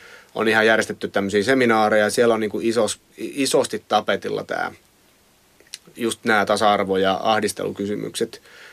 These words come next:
Et siitä on tulossa nyt ihan tämmöistä mustaa valkoisella tutkimusta. Mutta se on vähän niinku genre-juttu, että mä luulen, että,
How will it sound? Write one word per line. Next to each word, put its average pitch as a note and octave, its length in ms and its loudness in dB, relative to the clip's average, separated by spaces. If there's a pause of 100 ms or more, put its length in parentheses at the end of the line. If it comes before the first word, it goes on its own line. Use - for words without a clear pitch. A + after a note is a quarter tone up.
(120)
Et A2+ 140 -2
siitä B2+ 240 4
on A2+ 100 2
tulossa A2+ 280 2
nyt G#2 120 -10
ihan A2 200 -2
tämmöistä G2+ 280 -6 (320)
mustaa A2+ 400 0
valkoisella G2 500 2 (260)
tutkimusta. - 760 -6 (1120)
Mutta C3+ 280 -2
se E3 80 4
on E3+ 80 4
vähän F3+ 160 4
niinku E3+ 240 0
genre-juttu, D3 800 2
että B2+ 160 -6
mä C3+ 80 0
luulen, C#3+ 380 4
että, B2 340 -2